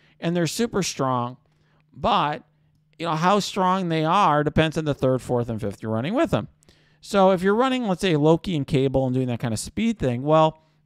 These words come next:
<clears throat> that, that's awesome if you're going up against the enemy Eternals that, that are, and you outspeed 'em. Great. That, that's the smart way to do that. But if you're running up against Infinity Watch,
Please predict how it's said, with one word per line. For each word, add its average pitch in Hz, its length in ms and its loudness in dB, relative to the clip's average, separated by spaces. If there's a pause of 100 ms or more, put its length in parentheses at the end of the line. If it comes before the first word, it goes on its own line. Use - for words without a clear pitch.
(100)
<clears throat> - 320 -18
that, 214 500 -6
that's 208 320 0
awesome 170 480 0
if 147 160 0
you're 160 120 -4
going 160 320 0
up 147 160 -4
against 139 320 -4
the 120 120 -6
enemy 117 340 -6
Eternals 185 640 -4
that, 123 140 -8 (200)
that 117 160 -2
are, 120 120 -4
and 123 220 0
you 123 80 0
outspeed 117 560 -2
'em. - 140 -16 (420)
Great. 113 380 -4 (260)
That, 147 280 -2
that's 160 340 0
the 139 320 -2
smart 139 340 -2
way 123 140 0
to 117 60 -6
do 226 160 -2
that. 147 160 0
But 170 120 2
if 151 120 -2
you're 208 120 -2
running 190 260 0
up 170 140 -4
against 151 300 -4
Infinity 196 420 -2
Watch, 151 440 0